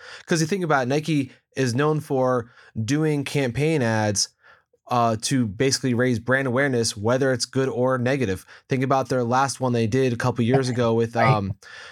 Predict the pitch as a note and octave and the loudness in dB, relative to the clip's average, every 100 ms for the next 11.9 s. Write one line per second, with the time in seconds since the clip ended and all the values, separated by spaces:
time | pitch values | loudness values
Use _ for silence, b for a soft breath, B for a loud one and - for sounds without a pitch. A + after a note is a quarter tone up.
0 | B _ A2+ A2 F#2 G2+ G2 F2+ C#3+ C3+ | B _ 0 2 2 0 0 -2 0 0
1 | B2+ B2 B2+ B2+ A#2 A#2 C#3 B2 B2 C#3 | 0 0 -2 0 -2 0 0 2 0 -2
2 | - _ _ _ _ - A2 G#2 F#2+ F#2 | -10 _ _ _ _ -6 0 2 2 4
3 | G2 - - C3+ B2 B2 G#2+ C#3 C#3+ C3 | 4 4 2 0 2 0 0 0 0 0
4 | A2+ B2 D3 C#3 B - A#2 C3+ C#3+ A2 | 0 0 0 0 B -4 0 2 0 -4
5 | A2+ B2+ C3+ A#2+ C#3+ C3+ B2 C#3 - D#3 | 0 0 0 0 0 0 0 -2 0 -2
6 | D#3 B2+ A#2 B2 B2 A#2 B B A2 A#2+ | -2 -2 0 0 0 -4 B B -2 0
7 | A#2+ A#2+ A#2+ A2+ - _ _ - B2+ C#3 | 2 2 0 -2 -6 _ _ -6 -2 0
8 | A2+ G#2+ B2 B2 B2+ B2 B2+ C3+ A#2+ B2 | 0 0 0 0 -4 -2 0 0 2 0
9 | C3 b b b - A2+ A#2+ B2 B2 C3 | -2 b b b -2 0 0 0 2 0
10 | B2+ B2+ C3+ C3+ B2+ - D3+ D3+ C#3 C#3+ | 2 2 2 0 -2 0 0 0 -2 0
11 | D3 B2 D3+ D#3 A#2+ - G#2 - - | -2 2 2 2 -2 -2 -2 -4 -6